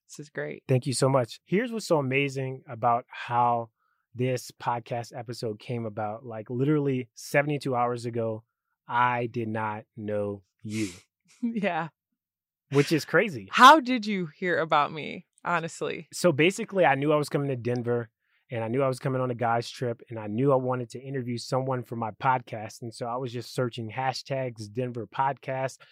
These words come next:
Speaker 2: and I saw the incubator in which you were participating in. And then I saw people posting or sharing stories about the release of your podcast coming up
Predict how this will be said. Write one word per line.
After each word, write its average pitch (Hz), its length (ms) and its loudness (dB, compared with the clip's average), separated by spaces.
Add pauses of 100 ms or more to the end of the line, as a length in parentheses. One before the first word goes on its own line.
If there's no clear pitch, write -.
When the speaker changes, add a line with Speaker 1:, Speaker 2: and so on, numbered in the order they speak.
(280)
Speaker 2:
and 127 100 -2
I 120 40 -2
saw 185 240 2
the 147 200 -4
incubator 117 800 -6 (300)
in 123 100 -6
which 123 220 -2
you 131 100 -2
were 123 80 -2
participating 120 720 -6
in. 113 220 -6
And 113 120 -12
then 120 120 -6
I 120 80 -6
saw 123 200 -4
people 120 320 -6
posting 120 580 -8 (220)
or 120 120 -8
sharing 143 340 0
stories 135 640 -4 (340)
about 123 280 2
the 135 80 -6
release 123 280 -6
of 127 60 -10
your 117 100 -6
podcast 127 600 -6
coming 127 280 -6
up 120 180 -8